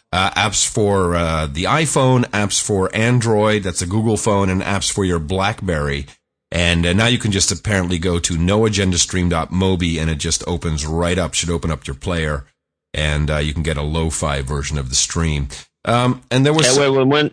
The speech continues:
Speaker 2: I'd like to mention one more thing. Rory Stone, who gives to us quite a bit, gave us a small donation, but he wants us to plug his website, Rory Stone, R O R Y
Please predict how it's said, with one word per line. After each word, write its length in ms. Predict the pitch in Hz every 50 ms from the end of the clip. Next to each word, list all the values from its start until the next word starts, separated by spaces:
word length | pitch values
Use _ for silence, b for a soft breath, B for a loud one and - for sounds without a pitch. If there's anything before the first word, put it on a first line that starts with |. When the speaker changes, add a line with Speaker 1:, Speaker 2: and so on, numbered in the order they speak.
| -
Speaker 2:
I'd 60 | 123
like 120 | 127 131 127
to 60 | 131
mention 280 | 127 123 123 120 127 113
one 180 | 113 117 113 110
more 140 | 107 104
thing. 240 | 104 - 113 107 107 104
Rory 260 | 110 117 117 110 101
Stone, 380 | - - - 117 110 107 104
who 80 | 95 92
gives 320 | 87 90 98 95 - - - _
to 180 | - - 101 90
us 120 | 82 -
quite 240 | - - 95 90 85
a 40 | 78
bit, 300 | 71 73 85 90 82 -
gave 200 | 82 85 82 78
us 100 | 76 -
a 80 | - -
small 320 | - 92 90 90 92 92
donation, 400 | 82 82 80 78 78 78 - 85
but 80 | 85 82
he 60 | 80
wants 240 | 82 87 90 85 -
us 100 | 82 73
to 100 | - - 69
plug 260 | - - 92 87 80
his 140 | 73 71 71
website, 420 | 71 76 80 78 - - 82 67 57
Rory 460 | 62 76 80 82 85 85 82 76 71
Stone, 460 | - - - - 85 80 80 78 78
R 100 | 76 80
O 300 | 78 78 78 76 73 64 -
R 260 | 64 69 71 73 71
Y 320 | 73 73 71 69 69 62